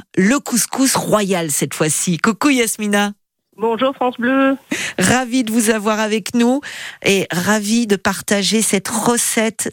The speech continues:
Speaker 1: vraiment de la
Speaker 2: Merci.
Speaker 1: Méditerranée. Il n'y a pas plus méditerranéen que le couscous et on en est ravis. Alors, comment vous faites ce couscous royal
Speaker 2: Alors, moi, je
Speaker 1: qui vient d'où déjà ?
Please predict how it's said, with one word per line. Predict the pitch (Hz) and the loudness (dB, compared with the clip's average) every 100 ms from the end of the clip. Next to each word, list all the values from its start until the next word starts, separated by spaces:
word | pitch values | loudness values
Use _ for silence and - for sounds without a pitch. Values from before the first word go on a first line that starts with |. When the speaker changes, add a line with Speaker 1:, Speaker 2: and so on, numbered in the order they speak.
| - | 0
Speaker 1:
vraiment | 185 220 220 214 | 2 2 2 0
de | |
la | 202 190 | 0 2
Speaker 2:
Merci. | |
Speaker 1:
Méditerranée. | 190 175 202 - 202 202 202 202 214 - - - - | 2 0 -2 0 0 0 2 2 0 -4 -10 -10 -2
Il | |
n'y | 220 | 0
a | |
pas | 233 233 - | 0 -4 -4
plus | 247 277 269 | 0 2 2
méditerranéen | 254 175 240 - - 208 262 - 208 | 2 2 2 2 2 0 0 0 0
que | - 240 | 2 0
le | |
couscous | - - 208 - 208 208 - - 170 | 0 -2 -2 0 0 0 -4 -6 0
et | 185 | 0
on | 190 190 | 2 0
en | 190 | 2
est | 214 202 | 0 0
ravis. | 196 190 185 196 - | -2 0 0 0 0
Alors, | 220 220 196 190 _ | 2 2 -2 -4 _
comment | 277 262 262 269 | -2 0 -2 -2
vous | 226 | -4
faites | - 233 - | 0 0 0
ce | |
couscous | 202 - 247 - 254 | -2 0 0 0 2
royal | 269 254 285 | 2 2 0
Speaker 2:
Alors, | 339 | -2
moi, | 214 | -4
je | 208 427 | -2 0
Speaker 1:
qui | 320 | 0
vient | 262 311 294 | 2 0 0
d'où | 240 254 | 2 2
déjà ? | 196 202 - | 2 2 0